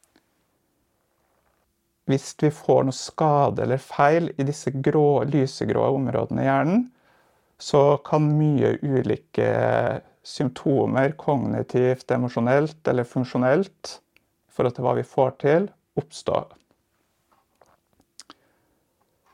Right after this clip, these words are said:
Eh, på neste bilde her, samme snittet, så ser vi på høyre side,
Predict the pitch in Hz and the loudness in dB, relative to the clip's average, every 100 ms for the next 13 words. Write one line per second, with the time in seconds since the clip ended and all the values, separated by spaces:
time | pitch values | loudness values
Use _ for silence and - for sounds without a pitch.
0 | _ _ _ _ _ _ 160 139 135 143 | _ _ _ _ _ _ -4 -2 0 0
1 | 143 156 156 - _ _ _ _ - _ | 0 -2 -4 -10 _ _ _ _ -20 _
2 | _ - 156 156 - 131 135 135 131 156 | _ -2 0 -2 0 0 2 2 2 4
3 | 175 294 - - - - 160 139 113 120 | 4 2 -2 -20 -6 -2 0 0 0 2
4 | 131 - 139 - - 185 247 - _ - | 0 0 -2 0 4 4 4 -4 _ -8
5 | 147 - 131 - 131 139 113 117 120 - | -4 0 0 0 -2 0 0 0 -2 -2
6 | 120 127 | 0 2